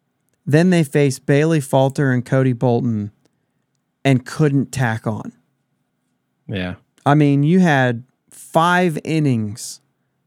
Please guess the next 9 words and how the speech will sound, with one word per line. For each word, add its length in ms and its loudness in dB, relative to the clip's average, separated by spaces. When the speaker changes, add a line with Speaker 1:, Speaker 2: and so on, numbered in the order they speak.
Speaker 1:
to 120 -4
tack 380 -2
on 280 0
against 420 -4
those 360 2
two 260 -2
guys 420 0
and 120 -4
couldn't. 380 0